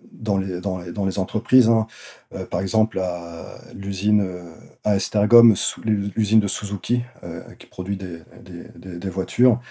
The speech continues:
euh, a essayé de, de créer un syndicat, euh, qui a été interdit par, par l'usine. Les personnes ont été, ont été virées et le gouvernement, euh, n'a ri-, n'a rien dit.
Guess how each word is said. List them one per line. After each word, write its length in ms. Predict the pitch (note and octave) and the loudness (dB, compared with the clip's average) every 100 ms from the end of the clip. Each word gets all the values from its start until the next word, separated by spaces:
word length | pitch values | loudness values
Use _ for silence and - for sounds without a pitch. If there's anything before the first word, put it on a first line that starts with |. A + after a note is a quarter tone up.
| - - - _ - | -20 -20 -20 _ -6
euh, 840 | F#2+ F2 E2+ F2 E2+ D#2+ - - - | -2 -2 -4 -6 -10 -12 -12 -14 0
a 200 | G2 G2+ | 2 2
essayé 320 | - A2 A#2 | 4 6 6
de, 200 | G#2 F2+ | 4 0
de 120 | F#2+ | -4
créer 200 | - G#2+ | 0 0
un 60 | F#2 | 2
syndicat, 640 | F#2+ F#2+ - A2 A2+ A2+ | 0 -2 2 6 8 6
euh, 320 | G2+ F#2+ F2 | 4 -2 -4
qui 200 | - - | -6 -4
a 60 | F2+ | -4
été 280 | F2 G2 F#2+ | -2 0 0
interdit 380 | G2+ G#2+ G2+ | 2 2 2
par, 320 | F#2+ F#2+ F2+ F2+ | 0 0 0 -2
par 140 | F2+ | -2
l'usine. 340 | F#2+ G2 A#2 | 0 4 6
Les 80 | G#2+ | 6
personnes 380 | - F#2 - G2 | 2 -6 -4 -4
ont 80 | F#2 | -4
été, 320 | F2+ F#2 F2+ | -6 -8 -6
ont 120 | F#2 | -6
été 160 | F2 F#2 | -4 -4
virées 460 | F2+ F2+ G2+ A#2 - | -2 2 6 6 4
et 40 | F2+ | -10
le 80 | |
gouvernement, 680 | - F2 F2 F#2 G2 G#2+ G2+ | -12 -6 -2 2 4 4 4
euh, 400 | F2+ E2 D#2 E2 | 0 -8 -12 -10
n'a 140 | F2+ F#2 | -8 -8
ri-, 100 | - | -6
n'a 100 | F#2+ | -6
rien 180 | F#2 F2+ | -4 -4
dit. 200 | B2 | -4